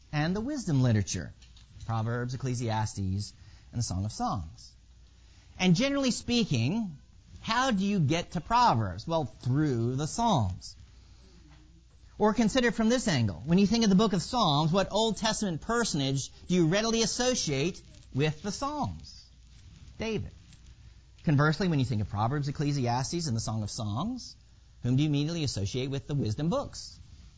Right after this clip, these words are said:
Solomon. Of course, David was Solomon's father. But consider how the Psalms that he composed, which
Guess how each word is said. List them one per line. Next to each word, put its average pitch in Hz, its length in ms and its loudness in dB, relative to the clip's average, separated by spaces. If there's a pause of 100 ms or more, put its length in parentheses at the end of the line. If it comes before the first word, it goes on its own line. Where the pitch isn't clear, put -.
(120)
Solomon. 269 560 -4 (1200)
Of - 60 -16
course, 220 240 0
David 120 400 0
was 160 140 -2
Solomon's 160 380 0
father. 226 380 -4 (680)
But 202 100 2
consider 262 380 0
how 240 200 -2
the 202 80 0
Psalms 294 480 -2
that 196 120 0
he 254 240 -2
composed, 185 760 0 (420)
which 160 280 -6